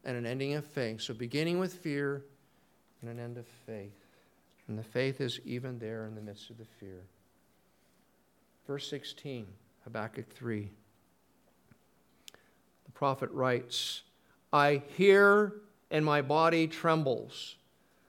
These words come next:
My lips quiver at the sound." This next one is really something. "Rottenness enters into my bones. My legs tremble beneath me.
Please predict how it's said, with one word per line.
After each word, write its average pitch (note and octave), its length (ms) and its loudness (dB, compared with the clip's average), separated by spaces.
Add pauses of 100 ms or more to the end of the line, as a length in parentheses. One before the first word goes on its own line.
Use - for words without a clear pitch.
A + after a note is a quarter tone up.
(140)
My D#3 180 8
lips F3+ 480 4 (120)
quiver G#3+ 480 8
at F3 200 6
the F3+ 100 2
sound." E3 760 6 (280)
This - 420 -6
next C3+ 240 -6
one A#2 120 -6
is A2+ 140 -10
really A#2+ 180 -4
something. B2 340 -8 (400)
"Rottenness D#3+ 1200 4 (360)
enters D#3+ 380 4
into D3+ 220 0
my D3 220 0
bones. D3+ 840 -2 (1600)
My F3 200 6
legs G3+ 580 8
tremble G3+ 640 4
beneath F3+ 540 4
me. D#3 400 -2